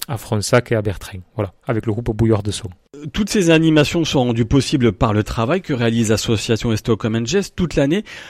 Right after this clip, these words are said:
Speaker 2: En quoi consiste-t-il exactement ?
Speaker 1: Justement, ce, ce qu'on a, ce,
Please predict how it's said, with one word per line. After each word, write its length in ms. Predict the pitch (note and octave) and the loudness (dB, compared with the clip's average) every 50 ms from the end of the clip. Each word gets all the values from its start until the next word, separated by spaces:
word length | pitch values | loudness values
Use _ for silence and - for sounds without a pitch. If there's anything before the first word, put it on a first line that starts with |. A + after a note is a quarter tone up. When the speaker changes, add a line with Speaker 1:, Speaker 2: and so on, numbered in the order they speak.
| - - | -12 -6
Speaker 2:
En 140 | - E3+ D3+ | -2 -2 -2
quoi 200 | - - C#4 C4 | 2 2 0 2
consiste-t-il 720 | - D3+ B2 - - A#2+ - - A2+ F#2+ - - A#2 A2 | 0 -2 -4 -2 -4 -6 -4 -4 -8 -8 -6 -6 -8 -8
exactement ? 640 | A#2 A2+ G#2+ G2+ F#2+ - - - F#2+ F#2 G2 A#2 - - - - - | -8 -10 -12 -12 -12 -12 -12 -12 -10 -10 -10 -12 -14 -18 -20 -18 -16
Speaker 1:
Justement, 360 | D#3+ A#2 - - C#3+ D3 E3+ D3+ | -14 -10 -6 -4 -2 0 0 -2
ce, 260 | - D3 C3+ B2+ A#2+ | -2 -2 -2 -2 -2
ce 140 | A#2+ - C#3+ | -4 -6 -4
qu'on 180 | - C#3 C3 C3+ | -2 -2 -2 0
a, 220 | C3 B2 B2 B2 | 0 0 -2 -2
ce, 300 | B2 B2+ B2 B2+ - | -4 -6 -10 -10 -10